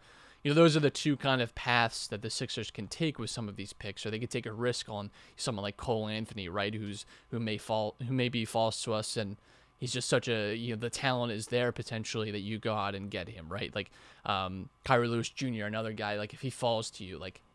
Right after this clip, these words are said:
you just, you probably take that risk on, on the talent and just knowing that to add someone of that ability to your, to your roster right now, even if you're gonna have to wait maybe a year or two for him to,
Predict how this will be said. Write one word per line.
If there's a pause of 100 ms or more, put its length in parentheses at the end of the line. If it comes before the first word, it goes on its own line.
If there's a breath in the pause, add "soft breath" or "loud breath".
(100)
you
just,
you (120)
probably
take
that
risk
on,
on
the
talent
and
just
knowing
that (600 soft breath)
to
add
someone
of
that
ability
to
your,
to
your
roster
right
now,
even
if
you're
gonna
have
to
wait
maybe
a
year
or
two
for
him
to,